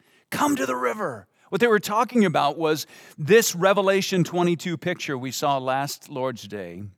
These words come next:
where out from the throne of God comes the river of the water of life, and it's a reference to Ezekiel saying, "And the people would wade in it and splash in it as if it was their delight." It's no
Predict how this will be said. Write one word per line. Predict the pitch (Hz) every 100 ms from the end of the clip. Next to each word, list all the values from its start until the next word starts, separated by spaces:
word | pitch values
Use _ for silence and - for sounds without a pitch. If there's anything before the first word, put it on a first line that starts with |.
| _ _ _ _ _ _ _ _ _ - - -
where | 147 147 151
out | 156 156
from | 151
the | 139
throne | - 151 156
of | 156 127
God | 117 110
comes | 107 120 -
the | 117
river | 123 135 131
of | 107
the | 113
water | 113 123 127
of | 120 110
life, | 120 113 - - - _
and | - 135
it's | 131
a | 151
reference | 117 135 165 165 151 -
to | - 143
Ezekiel | 131 110 160 - 139 110
saying, | - 139 127 120
"And | 110
the |
people | 98 - 170 170 160
would | 110 101
wade | 104 123 147 180 180
in | 180
it | 175
and | 170
splash | - - 113 90 -
in | 95
it | 85 82 - _ _ _ _ -
as | 98
if | 107 101
it | -
was | 98 95
their | 92 85
delight." | 78 71 67 - - _ _ _ _ _ _ _ _ _ _ _ _ _ _ _ _ _ _ _ _ -
It's | - -
no | 139 156 156 139 127 110